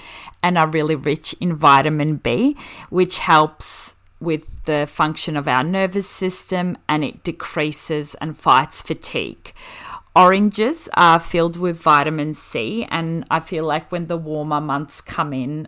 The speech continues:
um, I love a good citrus food, um, but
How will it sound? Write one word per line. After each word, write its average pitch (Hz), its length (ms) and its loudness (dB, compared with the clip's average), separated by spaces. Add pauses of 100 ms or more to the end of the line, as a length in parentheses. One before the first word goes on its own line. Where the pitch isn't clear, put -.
um, 143 520 -4 (240)
I 156 80 -2
love 147 260 0
a 151 60 -4
good 147 340 -8
citrus - 580 -4
food, 247 380 -4 (460)
um, 170 600 4
but - 280 6